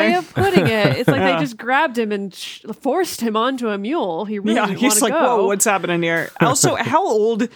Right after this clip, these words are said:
Speaker 1: I, can
Speaker 3: I was
Speaker 1: we,
Speaker 3: just
Speaker 1: like,
Speaker 3: wondering that. Yeah.
Speaker 1: yeah, how old is this kid at this point?
Speaker 2: Hey, write that down. We can,
Speaker 1: Yeah,
Speaker 2: we
Speaker 1: write
Speaker 2: can
Speaker 1: that
Speaker 2: look
Speaker 1: down.
Speaker 2: that one up.
Speaker 1: Yeah.
Speaker 2: Zadok the priest took the horn of oil out of the tent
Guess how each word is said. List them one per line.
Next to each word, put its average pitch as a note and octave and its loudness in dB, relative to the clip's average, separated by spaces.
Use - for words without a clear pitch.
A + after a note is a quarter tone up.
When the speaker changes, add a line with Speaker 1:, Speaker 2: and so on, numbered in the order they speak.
Speaker 1:
I, A3 2
can E3+ 2
Speaker 3:
I - 4
was F3+ 4
Speaker 1:
we, C#4 2
Speaker 3:
just - 4
Speaker 1:
like, A3+ 4
Speaker 3:
wondering B2+ 4
that. A2 2
Yeah. A#2 4
Speaker 1:
yeah, E3 2
how A3+ 2
old A#3 2
is G#3 2
this F#3 2
kid F#3 0
at F3+ -2
this F#3 0
point? E3 -2
Speaker 2:
Hey, C#4+ -8
write D4+ -2
that G#3+ -2
down. G3 -4
We G3+ -8
can, F#3+ -2
Speaker 1:
Yeah, D#3+ 0
Speaker 2:
we D3 -6
Speaker 1:
write E3 0
Speaker 2:
can - -4
Speaker 1:
that D3+ -2
Speaker 2:
look F3 -4
Speaker 1:
down. - -4
Speaker 2:
that F#3 -2
one F#3 -4
up. F#3 -4
Speaker 1:
Yeah. D3 -6
Speaker 2:
Zadok C4 0
the - -2
priest B3+ -4
took - -6
the B3 -4
horn B3+ -2
of F#4 -2
oil A#3+ 0
out A3 0
of A#3 -6
the A#3+ -4
tent G3+ -4